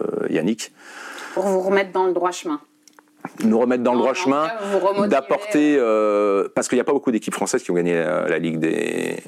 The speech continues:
Speaker 1: la Coupe d'Europe.
Speaker 2: Oui. Ah non, elles sont pas nombreuses.
Speaker 1: Non.
Speaker 2: <laughs>
Speaker 1: Donc, il faut quelqu'un peut-être qui, euh, qui ait cette expérience-là.
Speaker 2: Oui.
Speaker 1: Pour, euh,
Speaker 2: De victoire internationale.
Speaker 1: ouais, puis de, de déstresser,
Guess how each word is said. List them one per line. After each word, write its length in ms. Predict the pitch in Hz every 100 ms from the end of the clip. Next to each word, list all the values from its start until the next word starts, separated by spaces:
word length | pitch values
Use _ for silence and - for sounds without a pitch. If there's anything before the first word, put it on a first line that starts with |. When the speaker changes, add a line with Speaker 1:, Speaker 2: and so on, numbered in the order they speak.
| -
Speaker 1:
la 160 | - 92
Coupe 160 | -
d'Europe. 260 | 175 123 - - -
Speaker 2:
Oui. 160 | - - - - - _ _ _ _ -
Ah 40 | 151
non, 120 | 147
elles 60 | 156
sont 140 | -
pas 140 | - 156
nombreuses. 280 | 151 151 196
Speaker 1:
Non. 160 | 165 - - -
Speaker 2:
<laughs> 220 | 254 -
Speaker 1:
Donc, 280 | 117 120 -
il 40 |
faut 140 | - 107
quelqu'un 340 | 120 98 120
peut-être 360 | 107 95 120 -
qui, 260 | - 95
euh, 260 | 82 78 80
qui 120 | -
ait 40 | 92
cette 180 | 98 95
expérience-là. 640 | - 101 90 87 107 123 _ -
Speaker 2:
Oui. 180 | 170 160 - - - _ -
Speaker 1:
Pour, 280 | 92 80
euh, 400 | 82 78 76 85
Speaker 2:
De 60 | 113
victoire 400 | 349 - 190 185
internationale. 580 | 175 170 165 160 165 117
Speaker 1:
ouais, 180 | 131 143
puis 160 | - 98
de, 600 | 101 95 95 92 87 85
de 160 | 87 90
déstresser, 600 | 98 - - 214 113 120